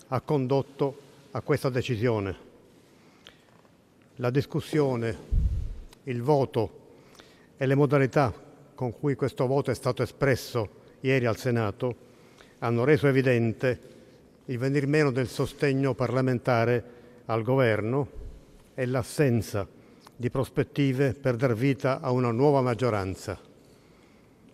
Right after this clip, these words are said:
Questa condizione ha reso inevitabile lo scioglimento anticipato delle Camere.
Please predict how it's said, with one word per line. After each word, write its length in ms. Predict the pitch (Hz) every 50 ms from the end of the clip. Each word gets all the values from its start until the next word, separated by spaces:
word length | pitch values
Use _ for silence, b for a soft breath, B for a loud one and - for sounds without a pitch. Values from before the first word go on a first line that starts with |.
| - - -
Questa 300 | - 147 139 - 151 127
condizione 760 | - 147 143 139 131 - - 151 139 123 117 113 117 113 - - - - - - - - - -
ha 80 | 131 117
reso 300 | 117 135 123 - 131 117
inevitabile 800 | 117 131 135 127 131 - 151 131 110 101 110 120 117 120 113 - B B B B B B B
lo 100 | - 123
scioglimento 560 | 107 - - 135 123 123 135 143 143 131 -
anticipato 600 | 123 117 - - 98 123 139 - 120 117 110 -
delle 220 | 113 113 113 110 107
Camere. 460 | - 110 101 92 95 92 92 80 -